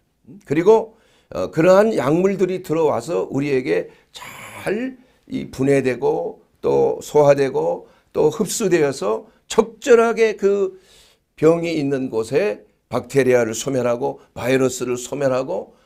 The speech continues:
또 악성 종양들을 그냥 녹여버리는 이러한 역사가 믿음이라는 그러한 확신을 통해서 더욱더 강력하게 나타날 수 있다는 것은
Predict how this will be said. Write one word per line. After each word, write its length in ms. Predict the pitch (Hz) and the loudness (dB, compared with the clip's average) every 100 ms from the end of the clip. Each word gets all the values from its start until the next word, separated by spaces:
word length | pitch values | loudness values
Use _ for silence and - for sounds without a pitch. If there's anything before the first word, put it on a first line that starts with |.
| _ | _
또 160 | - 165 | -2 -2
악성 440 | 127 139 170 156 151 | -2 -2 2 4 2
종양들을 840 | 135 139 147 139 147 190 214 - - _ _ | 2 4 4 2 2 2 0 -6 -20 _ _
그냥 300 | 135 147 131 | 2 2 4
녹여버리는 760 | 147 175 196 196 196 247 320 - _ _ _ _ _ _ _ _ 247 | 6 6 6 4 0 -2 -4 -14 _ _ _ _ _ _ _ _ 0
이러한 460 | 269 277 262 262 | 6 8 6 4
역사가 720 | 190 - 196 135 156 160 - _ _ _ _ - | 0 0 -4 -2 -2 -4 -6 _ _ _ _ -4
믿음이라는 1120 | 175 196 262 269 254 240 226 226 226 233 226 | -2 0 2 2 0 2 2 2 0 -2 -4
그러한 340 | 175 185 185 | 0 2 2
확신을 720 | 180 277 277 - 349 330 277 | -2 -6 -6 -4 -4 -4 -6
통해서 640 | - 190 170 - 262 285 - _ _ _ | -6 -2 -2 4 4 4 -2 _ _ _
더욱더 800 | - 180 247 - - 262 269 262 _ - | 4 6 6 4 2 4 4 0 _ -8
강력하게 760 | - 269 294 277 - 165 180 | 0 2 4 2 2 -4 -2
나타날 460 | 123 - 113 101 92 | -2 -6 -4 -6 -6
수 140 | 95 | -10
있다는 360 | 87 80 82 80 | -10 -10 -12 -12
것은 480 | 78 147 247 311 | -8 -6 -6 -8